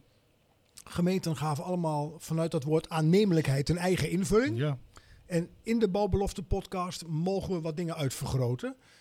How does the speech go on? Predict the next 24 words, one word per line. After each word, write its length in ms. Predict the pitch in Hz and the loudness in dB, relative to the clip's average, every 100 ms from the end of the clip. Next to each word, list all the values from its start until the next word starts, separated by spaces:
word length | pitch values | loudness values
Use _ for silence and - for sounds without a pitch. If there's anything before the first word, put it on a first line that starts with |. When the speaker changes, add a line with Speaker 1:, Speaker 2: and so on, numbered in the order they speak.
| _ _ _ | _ _ _
Speaker 1:
om 160 | 180 151 | -6 -4
het 220 | 143 - | -4 -4
te 140 | 143 | -4
duiden. 520 | 127 175 139 156 180 | 0 2 2 0 -4
En, 300 | 165 160 160 | -4 -6 -6
en 400 | 160 160 156 151 | -6 -6 -6 -6
Den 140 | 147 160 | -2 0
Haag 300 | 156 180 - | 0 -2 -2
heeft 200 | 170 170 | -2 -2
op 100 | 156 | -4
een 60 | |
gegeven 140 | 143 156 | -2 -2
moment 80 | 131 | -2
gezegd, 200 | 143 151 | -2 0
"Jongens, 220 | 151 - | -2 -4
ja, 220 | 147 127 135 | -6 -6 -10
dit 160 | - 156 | -8 -4
is 80 | 135 | -2
een 80 | |
lappendeken 680 | 143 165 165 131 147 143 160 | 0 0 0 0 2 0 -2
aan 180 | 143 151 | -6 -2
interpretaties. 880 | 160 - - 151 196 190 - 240 120 | -2 -2 0 0 -2 -4 -4 -4 -2
Speaker 2:
Ja. 60 | 247 - - - _ | -4 -6 -20 -20 _
Speaker 1:
Eh, 540 | 180 170 165 156 156 | -6 -2 0 0 -2